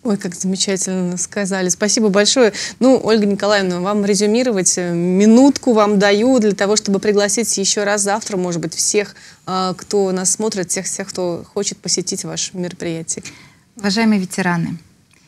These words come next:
Speaker 2: а, мне хочется искренне поздравить вас всех с Днем не пожилого, а с днем мудрого человека.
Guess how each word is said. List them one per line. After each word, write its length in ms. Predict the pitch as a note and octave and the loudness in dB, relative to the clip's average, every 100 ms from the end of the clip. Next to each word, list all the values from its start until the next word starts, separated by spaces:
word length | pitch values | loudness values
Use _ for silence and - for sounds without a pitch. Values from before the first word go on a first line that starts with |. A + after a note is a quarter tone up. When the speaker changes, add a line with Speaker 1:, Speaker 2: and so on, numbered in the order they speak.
| _ _ _ _ _ - | _ _ _ _ _ -4
Speaker 2:
а, 200 | F#3+ F#3 | -2 0
мне 160 | G3+ | 0
хочется 640 | A3 A3 G3 - - G3 - _ _ | 0 -4 -6 -8 -4 -4 -6 _ _
искренне 600 | A3+ A#3+ - G3 F3 D#3+ | -2 -2 -2 -2 0 -2
поздравить 840 | D#3+ E3+ E3 F#3 G3+ G#3+ F#3 E3+ E3+ | -4 -4 -2 -2 0 0 -2 -6 -6
вас 260 | E3+ E3 | -6 -6
всех 540 | - - A3+ B3 - - _ - | -12 -6 -4 -4 -8 -20 _ -20
с 60 | |
Днем 460 | D#3+ F3+ G3+ A#3 A#3+ - _ - | -2 2 4 2 0 -6 _ -4
не 120 | F#3 | -2
пожилого, 680 | F#3 F#3+ G3 F#3 G3 D#3+ - - _ | 0 0 2 2 0 -2 -6 -14 _
а 120 | D#3+ D#3+ | -4 -2
с 80 | |
днем 220 | D#3 G3 G3 | 2 4 4
мудрого 600 | F3+ F3+ F#3+ F3+ E3 E3 | 4 4 4 4 0 -2
человека. 760 | - D#3+ D#3+ D#3+ D#3+ - | -4 -2 -2 -2 -4 -8